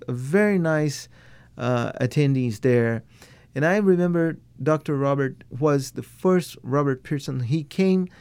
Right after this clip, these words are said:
he was the first one who buy the first Genius system. And after two or three m-, months, he s-,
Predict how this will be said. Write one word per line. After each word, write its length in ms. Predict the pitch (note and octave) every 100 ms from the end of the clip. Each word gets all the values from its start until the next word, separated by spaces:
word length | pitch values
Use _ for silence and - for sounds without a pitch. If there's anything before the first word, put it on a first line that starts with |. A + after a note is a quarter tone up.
| - - -
he 80 |
was 140 | E3 D3+
the 100 | D3
first 600 | - - A#3 C4 A#3+ -
one 460 | F#3 D#3 D3 D#3+ C#3+
who 100 | D#3+
buy 300 | C#3 D3+ D3+
the 160 | C#3+ C3+ -
first 400 | A3 A3 G#3+ -
Genius 320 | E3 D3+ B2
system. 460 | - A2 - - - - - - - - -
And 560 | F3 F3 E3+ E3+ E3 - - - -
after 340 | A3+ B3 G#3
two 240 | F#3 - A3
or 100 | G3
three 280 | - F#3+ F#3
m-, 240 | D#3+ - -
months, 680 | C3+ D3+ G3+ B2+ - - - - - _
he 180 | -
s-, 280 | G3+ - -